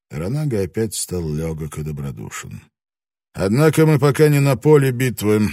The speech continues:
Давайте продолжать, что задумали». Он обратился к Ябу. «Да, Ябу-сан, теперь возможен и южный путь наступления».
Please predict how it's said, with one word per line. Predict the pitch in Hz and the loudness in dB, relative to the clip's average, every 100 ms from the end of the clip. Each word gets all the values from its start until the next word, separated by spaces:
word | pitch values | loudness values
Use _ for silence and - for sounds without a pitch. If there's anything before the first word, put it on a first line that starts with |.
| - | -4
Давайте | - 101 151 156 147 | -4 2 2 2 0
продолжать, | 123 131 131 127 123 131 | 0 0 2 2 2 0
что | 113 - 110 | -2 -2 -2
задумали». | 107 107 104 95 98 82 - - - | 0 0 0 0 0 -4 -10 -20 -14
Он | 85 85 | -6 -4
обратился | 82 85 - 87 - 82 | -4 -6 -6 -6 -4 -6
к | - | -6
Ябу. | 82 80 71 73 - - | -6 -4 -6 -8 -10 -6
«Да, | 101 120 110 | 0 2 2
Ябу-сан, | 95 80 76 - 58 62 - | 0 -2 -6 -8 -8 -8 -8
теперь | - 73 143 151 | -8 0 2 4
возможен | 143 98 98 135 131 135 | 2 2 0 0 0 0
и | 131 | -2
южный | 123 131 113 120 | 0 0 0 -2
путь | 110 117 101 | -2 -2 -2
наступления». | 110 107 110 90 107 107 107 | -2 -2 -4 -2 0 0 0